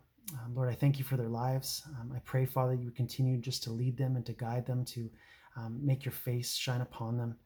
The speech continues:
Uh, just continue to be with them, Lord. Um, I am so thankful for their faithfulness, um, and obedience to you, um, truly a testament, Lord, to your goodness.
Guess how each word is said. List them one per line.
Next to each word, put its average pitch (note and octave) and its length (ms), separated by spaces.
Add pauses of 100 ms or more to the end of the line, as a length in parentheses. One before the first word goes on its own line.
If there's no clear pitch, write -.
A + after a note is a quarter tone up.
(280)
Uh, A#2+ 200
just C3 240
continue C3+ 440
to A#2 80
be A2+ 220
with A#2 220
them, A2+ 200
Lord. A2 280 (240)
Um, A#2 400 (500)
I A#2+ 60
am A#2 100
so B2+ 140
thankful B2 400
for B2 160
their A2+ 300 (520)
faithfulness, C3+ 760 (300)
um, A#2 280
and B2+ 100
obedience B2+ 540
to - 160
you, B2+ 260 (240)
um, A#2 260 (140)
truly B2+ 320
a A#2 60
testament, A#2+ 500
Lord, A#2 240
to - 120
your A#2 120
goodness. A2+ 520